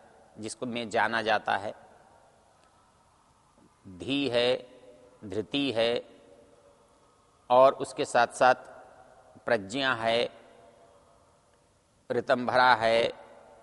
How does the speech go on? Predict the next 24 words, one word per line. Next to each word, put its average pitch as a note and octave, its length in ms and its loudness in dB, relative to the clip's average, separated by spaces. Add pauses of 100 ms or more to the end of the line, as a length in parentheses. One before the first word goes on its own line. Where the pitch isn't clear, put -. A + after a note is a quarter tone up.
(440)
ऊहा C3 400 0
है, C3 120 2
अभी D#3 260 2
बहुत C#3 300 2
सारे B2+ 220 4
शब्द G#2 280 -4
हैं A2 260 -8 (680)
जो C#3 220 0
इस C3 280 -4 (1300)
मन B2 380 -4
की C#3+ 80 -6
परिस्थितियों A2+ 640 -6
से A#2+ 180 -6
जुड़े G#2+ 280 -4
होते F#2+ 320 -10
हैं। - 180 -16 (2000)
तो D3 60 -6
वो D#3+ 160 4
कहता D3 400 4
है D3 160 4
कि C3 340 -4 (140)
श्री D#3+ 420 -4
जो D#3 160 0
है A2 420 -4